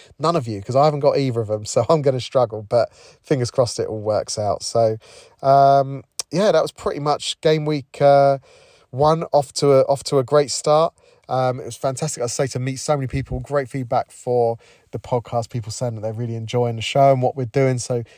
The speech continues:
guys, thank you so much for that. And, and if you do enjoy what we do, make sure you do head over to YouTube and give us a sub, uh, and subscribe to the channel there so you can keep up with everything that we're doing. Um,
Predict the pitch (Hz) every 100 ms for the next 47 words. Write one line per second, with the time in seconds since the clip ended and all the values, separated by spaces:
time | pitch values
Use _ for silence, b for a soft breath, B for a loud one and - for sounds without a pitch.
0 | b - 117 - 131 113 120 - 135 127
1 | 120 - - - 113 110 104 - 117 -
2 | 123 113 147 202 160 160 151 147 139 151
3 | 156 b b b b - 143 131 139 127
4 | 117 123 98 135 127 120 117 - 120 113
5 | 117 117 139 139 151 143 127 113 b b
6 | b - 131 113 117 - 127 120 - b
7 | b - 110 101 98 - - 113 107 101
8 | 104 - 110 101 - 98 107 104 98 -
9 | 107 101 - 101 98 117 - - - 98
10 | - - 135 120 120 113 107 b b b
11 | 123 - 131 123 202 196 117 110 - 135
12 | 135 131 127 127